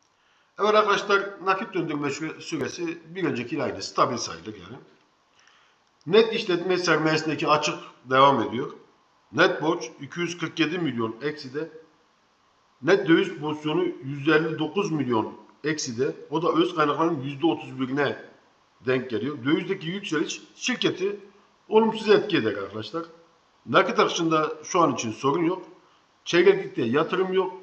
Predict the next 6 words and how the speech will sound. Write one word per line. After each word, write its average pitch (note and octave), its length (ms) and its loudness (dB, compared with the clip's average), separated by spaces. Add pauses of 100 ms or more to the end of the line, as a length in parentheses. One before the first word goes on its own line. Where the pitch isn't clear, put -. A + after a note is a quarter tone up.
(360)
Stoklarda E3+ 580 2
sıfır D#3 420 -2
bir E3+ 80 -8
oranında C#3+ 640 0 (460)
artmış - 440 0
arkadaşlar. - 460 -8